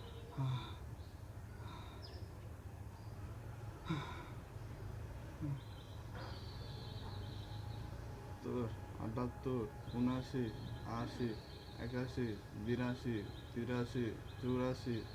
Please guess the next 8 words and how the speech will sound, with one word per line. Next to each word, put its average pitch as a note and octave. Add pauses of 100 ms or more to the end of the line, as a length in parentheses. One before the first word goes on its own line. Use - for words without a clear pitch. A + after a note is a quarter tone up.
(140)
পঁচাশি, B2 (460)
ছিয়াশি, B2 (360)
সাতাশি, B2 (480)
আটাশি, C3 (640)
ঊননব্বই, B2 (320)
নব্বই, A#2+ (640)
একানব্বই, B2+ (200)
বিরানব্বই, B2+